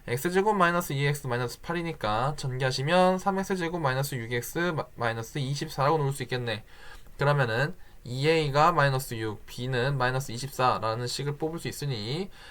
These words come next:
A는 마이너스 삼이고 B는 마이너스 이십사다 라고 결론 지으면 되겠죠. 그럼 이때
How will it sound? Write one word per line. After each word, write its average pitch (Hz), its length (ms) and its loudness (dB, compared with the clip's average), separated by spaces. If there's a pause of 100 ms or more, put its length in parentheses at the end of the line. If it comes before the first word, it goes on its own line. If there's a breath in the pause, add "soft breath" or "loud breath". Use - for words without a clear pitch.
(140 loud breath)
A는 131 420 0
마이너스 127 380 0
삼이고 151 840 -4
B는 135 420 -2
마이너스 113 380 -4
이십사다 139 640 4 (260)
라고 120 360 -4
결론 131 280 -2
지으면 127 320 -4
되겠죠. 135 540 -4 (460 loud breath)
그럼 139 160 0
이때 127 520 2